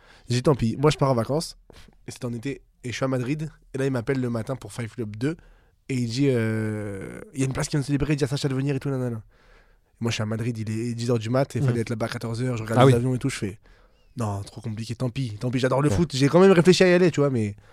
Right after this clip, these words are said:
Speaker 1: je partais en vacances avec ma meuf et tout.
Speaker 2: Ouais,
Speaker 1: Je venais
Speaker 2: ouais, ouais.
Speaker 1: d'arriver, j'ai dit, bon, allez,
Speaker 2: Ouais, compliqué.
Speaker 1: faut pas abuser, tu vois. Du coup, je dis non. Et je pense que à ce moment-là, quand il fait son équipe pour l'Eleven All-Star, du coup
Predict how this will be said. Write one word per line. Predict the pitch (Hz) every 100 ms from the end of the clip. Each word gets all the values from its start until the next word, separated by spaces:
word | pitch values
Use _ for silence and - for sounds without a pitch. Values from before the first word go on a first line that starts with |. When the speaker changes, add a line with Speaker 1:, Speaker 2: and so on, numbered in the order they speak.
| - _
Speaker 1:
je | -
partais | 113
en | 123
vacances | 123 117
avec | 113
ma | 120
meuf | 131 120
et | 120
tout. | 131
Speaker 2:
Ouais, | 113
Speaker 1:
Je |
venais | 110 101
Speaker 2:
ouais, | 165
ouais. |
Speaker 1:
d'arriver, | 160 156 143 156
j'ai | 135
dit, | 113 113
bon, | 104
allez, | 101 107
Speaker 2:
Ouais, | 104 98
compliqué. | 98 101 - 90
Speaker 1:
faut | -
pas | 117
abuser, | 110 104
tu | -
vois. | 101 - - - - _
Du | 135 127
coup, | 156
je |
dis | 139
non. | 127 113 - _ _ _
Et | 156 143
je | 135
pense | 123 - 233 -
que | - 147 165 -
à |
ce | 107 127
moment-là, | 123 143 190 233 _ _ _ _ _
quand | - 135
il | 127
fait | 175
son | 165
équipe | 143 156
pour | 143
l'Eleven | 131 127 127
All-Star, | 117 185
du | 156
coup | - 190